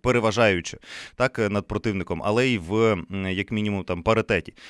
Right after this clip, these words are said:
Що маємо на сьогодні з мобілізацією, з виходу з цієї ситуації? Знову ж таки, згадував сьогодні вас, що, е, про той законопроєкт, який був, що, е, власне, його відправили на обр-, до... на доопрацювання, відтермінували ще цей процес як мінімум на місяць. Що ж маємо на сьогодні? Прошу.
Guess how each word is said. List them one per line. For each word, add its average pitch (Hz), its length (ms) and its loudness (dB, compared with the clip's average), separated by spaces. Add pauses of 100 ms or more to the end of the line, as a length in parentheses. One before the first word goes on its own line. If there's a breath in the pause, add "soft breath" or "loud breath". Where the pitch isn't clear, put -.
(120 loud breath)
Що - 360 2
маємо 139 400 2
на 117 160 2
сьогодні 135 680 0
з 101 360 2
мобілізацією, 107 920 0
з 104 300 0
виходу 123 320 -2
з - 100 -4
цієї 113 260 2
ситуації? 104 720 0
Знову 110 200 -2
ж - 60 -10
таки, - 180 -8
згадував 92 460 0
сьогодні 98 400 -2
вас, 151 280 2
що, 104 720 0
е, 92 140 -2
про 98 220 -4
той 101 180 -2
законопроєкт, 101 600 -2
який 101 240 -2
був, 147 220 -2
що, - 260 0 (460 loud breath)
е, 107 100 2
власне, 113 380 0
його 110 280 0
відправили 107 460 2
на 107 100 2
обр-, 98 200 0
до... 113 340 2
на 123 180 4
доопрацювання, 107 920 2
відтермінували 123 960 2
ще 139 260 -2
цей 120 160 -2
процес 104 380 -2
як 98 120 -8
мінімум 107 400 0
на 101 80 0
місяць. 95 360 -2
Що - 220 -2
ж 117 120 -6
маємо 101 300 0
на 87 80 -4
сьогодні? 80 360 -10
Прошу. - 340 -10